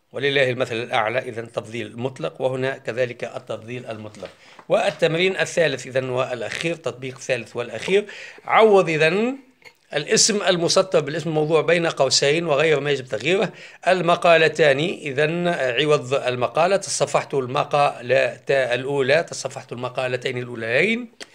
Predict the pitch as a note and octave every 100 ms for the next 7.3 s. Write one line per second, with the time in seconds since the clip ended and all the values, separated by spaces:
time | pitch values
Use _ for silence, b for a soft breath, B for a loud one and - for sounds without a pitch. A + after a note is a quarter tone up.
0 | B B B B - E3+ F#3+ G3 F3 D#3
1 | C3+ B2+ D#3 D#3+ D#3+ D3+ C#3 C#3+ D#3+ D3+
2 | B2+ B2 C3 B2 A#2+ - B2+ A#2+ A#2 B2
3 | B2 C3+ C3 D#3 F3+ D#3+ E3+ D3+ D3+ D3
4 | C3+ D#3+ C#3+ C#3+ D#3 - C#3+ C3+ B2+ C#3
5 | B2+ B2+ B2+ B2 C3 B2+ A#2 A2 A2 C#3+
6 | F#3 D3+ C#3+ C#3+ C3 C3+ A2+ A#2 D#3 C3
7 | A#2 C#3 G3+